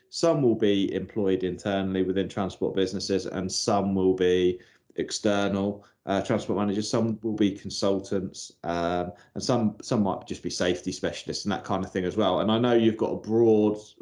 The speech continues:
broad scope in that you deal with businesses from any sector, whilst you do understand the transport sector, which is, which is great too. So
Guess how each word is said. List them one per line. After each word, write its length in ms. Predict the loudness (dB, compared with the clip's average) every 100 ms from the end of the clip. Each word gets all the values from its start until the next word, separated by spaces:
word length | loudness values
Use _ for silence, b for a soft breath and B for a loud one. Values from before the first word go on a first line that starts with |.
| -10
broad 320 | 2 4 4
scope 420 | 2 -2 -2 -2 -4
in 80 | -4
that 100 | -4
you 80 |
deal 200 | 0 2
with 160 | 2 2
businesses 460 | 0 -2 -2 -2 -2
from 140 | -4
any 160 | -4 -2
sector, 480 | -2 -4 -2 -4 -4 B B -2
whilst 260 | 0 0
you 60 | -2
do 220 | 2 4
understand 440 | 2 -2 -4 -4 -4
the 40 |
transport 400 | -2 -4 -2 -4
sector, 300 | -4 -4 -2
which 180 | -2 -2
is, 160 | -6
which 180 | -6 -8
is 80 | -6
great 280 | -2 -2 0
too. 220 | 2 2
So 280 | 2 0